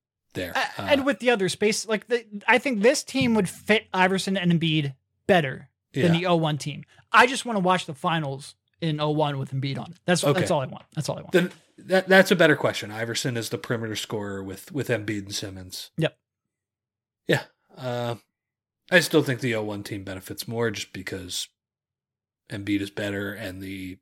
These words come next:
Speaker 1: era of basketball was worse. But
Speaker 2: Yep.
Speaker 1: yeah, I mean, <laughs> if you could put oh one Iverson on this team, like, i-, if, if you could trade through a, uh, a time machine for,
Speaker 2: Yep.
Speaker 1: for older players, like, I, you know, as much as, uh,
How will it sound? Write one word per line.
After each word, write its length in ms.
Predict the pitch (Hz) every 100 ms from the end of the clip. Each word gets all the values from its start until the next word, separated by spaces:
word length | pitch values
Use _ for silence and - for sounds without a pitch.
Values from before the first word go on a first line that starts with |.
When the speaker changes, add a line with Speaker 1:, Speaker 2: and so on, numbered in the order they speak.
| _ _ -
Speaker 1:
era 260 | 107 104 98
of 80 | 95
basketball 480 | 95 - 120 107
was 160 | 101 98
worse. 240 | 107 147
But 240 | - 110 104
Speaker 2:
Yep. 160 | 175 - _ _ _
Speaker 1:
yeah, 160 | 254 233
I 40 |
mean, 260 | 123 107 - _
<laughs> 140 | -
if 380 | 180 - - - -
you 80 | 165
could 100 | 165
put 160 | 190
oh 100 | 139
one 220 | 147 147 143
Iverson 460 | 131 175 190 220
on 140 | 214 214
this 160 | 214
team, 300 | - 226 240
like, 260 | 165 104 117
i-, 240 | 117 - -
if, 140 | -
if 180 | 127 120
you 60 |
could 140 | 120 113
trade 560 | - 127 123 135 135 - _ _ _ -
through 180 | 139 135
a, 180 | 127
uh, 180 | 120 117 -
a 80 | 120
time 300 | - 139 151
machine 400 | 156 180 190 185
for, 220 | 156 151
Speaker 2:
Yep. 160 | 160
Speaker 1:
for 100 | 165
older 200 | 156 165
players, 320 | - 202 269 160
like, 280 | 135 - - _ _ _ _ _ _ -
I, 260 | - - - - _
you 100 | 151
know, 120 | 113
as 140 | 113 117
much 280 | 143 170 175
as, 180 | 156
uh, 320 | 147 139 135